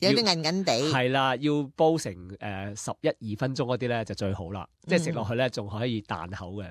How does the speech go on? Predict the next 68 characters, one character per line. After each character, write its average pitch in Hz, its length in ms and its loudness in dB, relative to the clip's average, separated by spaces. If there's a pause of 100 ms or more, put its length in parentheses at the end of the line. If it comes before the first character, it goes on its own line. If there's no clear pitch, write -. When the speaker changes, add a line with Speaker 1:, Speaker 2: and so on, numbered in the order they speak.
Speaker 2:
但 117 140 -6
係 127 40 -2
呢 147 60 2
一 151 60 4
啲 147 220 0
咧， 135 220 2
通 143 240 -4
常 85 280 -10
咧， 120 160 -8
天 131 160 -8
使 113 120 -12
麵 95 200 -10
咧， 107 320 -8
煮 - 180 -12
完 113 260 -6
之 120 120 -8
後 101 80 -4
咧， 110 160 -4 (180)
已 - 20 -20
經 151 120 0
熟 - 180 -2
晒 - 160 -4
嘅， 101 220 0
好 113 80 0
快 107 160 -2
脆。 90 340 -6 (720)
嚇。 117 120 -2
Speaker 1:
噉 185 160 2
你 190 100 2
技 147 220 -2
巧 139 180 -2
問 143 180 -4
題 113 200 -8
咯。 120 120 -8 (180)
Speaker 2:
<laughs> - 200 -18
Speaker 1:
而 190 80 2
家 240 140 4
就 208 100 2
講 175 260 4
係 170 40 -2
技 143 160 0
巧 156 120 0
問 156 180 -4
題 120 180 -8
啦。 69 120 -12 (220)
我 170 160 2
鍾 247 160 0
意 220 80 0
食 - 180 -2
幼 147 220 2
身 180 180 -2
嘅 165 40 -2
嘢 127 280 -2
㗎 151 100 -8
嘛。 123 300 -6
Speaker 2:
係。 98 380 -4
Speaker 1:
嚇， 123 240 -6
噉 185 260 -2
就 147 140 -6
OK 143 380 -6
咯。 135 200 -6 (240)
但 185 120 2
係 - 20 4
而 190 140 2
家 - 20 -2
講 190 220 2
係 151 100 0 (520)
煮 - 60 -16